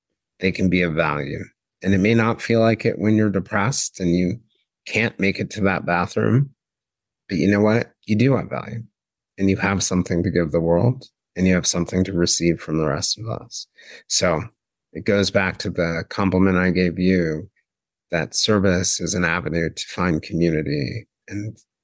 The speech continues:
community is a way to find belonging, and take the baby steps you can, even if that baby step is just being able to get out of bed.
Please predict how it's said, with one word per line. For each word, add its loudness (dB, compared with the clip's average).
community 4
is 0
a -2
way 2
to -6
find -2
belonging, -2
and 0
take -2
the 0
baby 0
steps -2
you -4
can, -2
even 2
if -4
that -2
baby 0
step -2
is -2
just -2
being 0
able -8
to -20
get -8
out -6
of -20
bed. -14